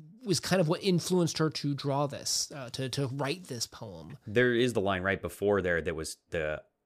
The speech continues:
Speaker 2: highlight, or one of the emotionally charged points for me, was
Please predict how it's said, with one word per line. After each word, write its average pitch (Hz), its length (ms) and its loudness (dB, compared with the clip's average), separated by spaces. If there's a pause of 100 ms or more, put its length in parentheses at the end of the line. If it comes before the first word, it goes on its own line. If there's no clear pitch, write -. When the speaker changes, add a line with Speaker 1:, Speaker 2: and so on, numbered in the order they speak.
(120)
Speaker 2:
highlight, 92 540 4
or 85 300 0
one 98 220 2
of 92 40 0
the 87 80 0
emotionally 90 400 -2
charged 85 340 0
points 82 240 -6
for 80 160 -10
me, 87 420 -2 (240)
was 85 340 2